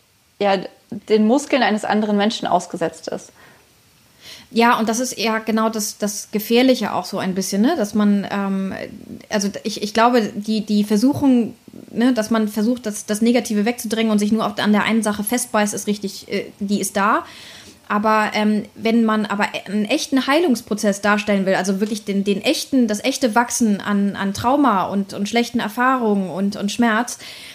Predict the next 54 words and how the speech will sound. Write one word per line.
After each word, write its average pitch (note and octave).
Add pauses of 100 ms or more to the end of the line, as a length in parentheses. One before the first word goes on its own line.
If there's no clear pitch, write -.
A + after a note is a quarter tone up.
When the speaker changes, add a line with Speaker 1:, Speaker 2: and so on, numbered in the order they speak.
(140)
Speaker 2:
dann A3+
gehört A#3+
dazu C4
eben, A#3
dass A3
man A3+
sich G#3+
nicht E4 (120)
immer G#3+
aus G3+
der G#3
Gleichung G3
rausnimmt F#3
und G3
nur G#3
an F#3+
Rache, F#3
ähm, F3
festhält. F#3+
Rache A3+
ist -
ja A3+
nichts, -
nichts G#3
Gutes. A#3+
Rache A3
ist A3+
ja A#3
nichts, A3
was, G#3+ (100)
was G#3
den G#3
eigenen A3
Charakter G#3+
und G#3+
die G#3
eigene, G#3
äh, G3
eigene G#3+
Persönlichkeit G#3
voranbringt, G#3+ (420)
sondern G#3+
letzten G#3+
Endes A#3
ist G#3
es G#3+
auch A3
nur A3+
so G#3+
ein, G#3
ein G3+
Fluchtreflex, A3+
ein G#3
psychologischer, G#3